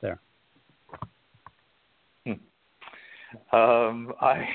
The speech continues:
Speaker 2: <laughs> I'm a little scared at the world my daughters will grow up into, uh, because everything will be quantified and, uh,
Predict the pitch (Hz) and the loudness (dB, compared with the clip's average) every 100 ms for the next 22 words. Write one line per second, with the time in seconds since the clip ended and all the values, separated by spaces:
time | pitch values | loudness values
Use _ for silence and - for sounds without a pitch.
0 | - 120 - - - - 135 151 160 139 | -8 -10 -10 -20 -20 -4 0 2 2 2
1 | 135 156 - 131 120 143 175 110 113 113 | 0 0 0 2 2 2 -2 -4 -4 -4
2 | 107 104 104 117 107 107 107 101 104 104 | -6 -4 -4 -4 -8 -4 -2 -2 -2 -6
3 | 107 104 104 101 104 104 104 101 117 110 | -10 -8 -6 -2 -2 -2 -6 -8 -8 -10
4 | 165 _ - - - 92 95 95 - 113 | -10 _ -20 -20 -10 -4 -4 -4 -2 -2
5 | 101 - 104 104 110 120 - 101 101 101 | -2 -2 0 0 -4 -8 -6 -4 -4 -8
6 | 98 104 - 95 92 107 - 95 98 101 | -8 -10 -2 -2 -2 -4 2 2 2 0
7 | 95 90 87 90 87 85 | 0 -2 -4 -4 -4 -4